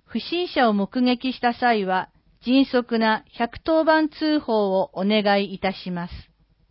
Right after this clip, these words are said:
写真、古賀警察署、生活安全課、荒木和弘警部補。写真終わり。防犯アプリ、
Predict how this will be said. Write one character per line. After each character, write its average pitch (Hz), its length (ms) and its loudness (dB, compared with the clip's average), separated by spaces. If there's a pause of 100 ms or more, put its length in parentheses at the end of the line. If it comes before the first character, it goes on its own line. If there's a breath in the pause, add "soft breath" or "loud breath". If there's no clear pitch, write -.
(1080)
写 233 120 -2
真、 254 440 -4 (720)
古 247 160 0
賀 311 160 2
警 285 260 0
察 269 200 -4 (220)
署、 214 240 0 (480)
生 302 200 0
活 277 360 -2
安 240 240 2
全 214 260 -2
課、 185 300 -4 (440)
荒 294 280 2
木 214 200 -6
和 214 120 -2
弘 196 500 -2
警 185 260 0
部 170 140 -4
補。 - 280 -8 (840)
写 233 220 -8
真 262 380 0 (120)
終 185 180 0
わ 180 200 -2
り。 156 240 -14 (1700)
防 277 280 2
犯 311 380 0
ア 262 140 0
プ 214 180 -4
リ、 170 240 -10